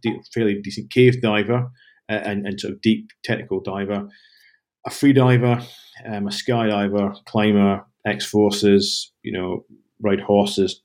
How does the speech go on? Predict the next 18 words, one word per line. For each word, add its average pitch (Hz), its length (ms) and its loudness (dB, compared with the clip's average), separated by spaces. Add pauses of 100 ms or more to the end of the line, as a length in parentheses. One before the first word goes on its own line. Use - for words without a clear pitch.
that 101 160 2
sort - 140 -6
of - 80 -8
stuff. - 300 -4 (520)
Um, 110 460 2 (1500)
so, 131 480 6 (1040)
a-, 117 60 -4
a-, 131 240 -6
and, 131 240 2
and, 135 160 0
you 123 80 4
know, 107 140 0
from 127 280 0
year 127 360 2
to 120 100 -4
year, 107 500 0 (260)
how 117 260 0
much 110 680 -2